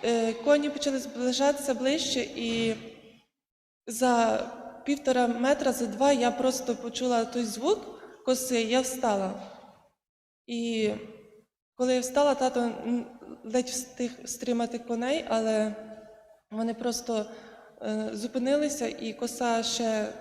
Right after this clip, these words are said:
вона якби, е, робила, е, і перерізала мені ногу. Е, повністю перерізала всі сухожилля, е, кістку, і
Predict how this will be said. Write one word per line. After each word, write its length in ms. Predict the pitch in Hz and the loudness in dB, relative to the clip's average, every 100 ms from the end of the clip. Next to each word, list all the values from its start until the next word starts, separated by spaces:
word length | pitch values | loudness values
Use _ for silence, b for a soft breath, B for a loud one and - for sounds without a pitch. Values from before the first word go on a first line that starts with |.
| - - - - - | -16 -18 -20 -20 -12
вона 480 | 214 220 214 214 214 214 | -8 -2 -2 -2 -6 -10
якби, 540 | 220 202 226 214 202 - 220 214 - - _ _ _ _ _ _ _ _ _ | -10 -6 -2 -2 -2 -8 -14 -16 -20 -20 _ _ _ _ _ _ _ _ _
е, 300 | 220 208 214 208 - - _ - | -10 -6 -6 -8 -14 -20 _ -4
робила, 520 | 226 202 262 320 247 | -2 2 2 4 2
е, 340 | 220 - 220 - | 0 -4 -6 -6
і 440 | 226 214 214 208 208 208 - - - _ _ _ _ _ - | -4 -2 0 0 -2 -8 -18 -20 -20 _ _ _ _ _ -6
перерізала 540 | 233 233 254 233 220 | 0 0 0 -2 -2
мені 260 | 220 214 214 | 0 -2 -2
ногу. 480 | 208 196 190 - - - - _ _ _ _ _ _ _ - | 0 -2 -4 -12 -18 -20 -20 _ _ _ _ _ _ _ -6
Е, 80 | 208 - | -6 -4
повністю 380 | 247 269 254 262 | 0 2 0 -4
перерізала 540 | 254 226 220 226 220 220 | -4 -2 -2 -4 -4 -4
всі 260 | 208 - | -6 -10
сухожилля, 680 | 240 240 240 208 220 220 269 - B B B B B | -10 -8 -6 -4 -2 -2 -6 -8 B B B B B
е, 340 | 214 214 208 208 | -4 -2 -2 -4
кістку, 760 | 214 262 262 - - 262 254 254 254 | -6 -6 -6 -8 -6 -4 -2 -4 -8
і 840 | 233 220 220 214 214 208 202 | -6 -2 -2 0 0 0 -2